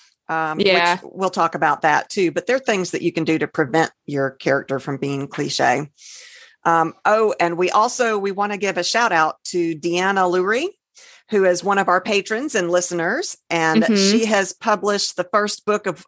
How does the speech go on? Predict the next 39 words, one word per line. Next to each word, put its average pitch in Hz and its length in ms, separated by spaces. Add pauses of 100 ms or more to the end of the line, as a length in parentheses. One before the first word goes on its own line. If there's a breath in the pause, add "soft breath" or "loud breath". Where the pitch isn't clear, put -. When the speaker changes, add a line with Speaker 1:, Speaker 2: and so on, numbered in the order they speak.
Speaker 1:
a 175 160
series, 202 840
which 170 220
is 165 180
the 165 120
Winter 202 340
Blood 208 320
series. 175 560 (560 loud breath)
And 170 180
the 160 140
first 214 360
book 190 260
is 180 140
called 165 420
The 160 200
Eos 180 440
Key. 156 460
It's - 340 (320)
E 190 280
O 180 320
S, 170 480
the - 200
EOS 165 360
Key 156 260
is 151 140
how, 156 240
I 147 120
hope 214 220
I'm 185 140
pronouncing 160 440
it 147 120
right. 277 400
Speaker 2:
<laughs> 262 580
Speaker 1:
Um, 180 200
she - 200
sent 220 400
Taylor 208 320
and 196 80
I 180 200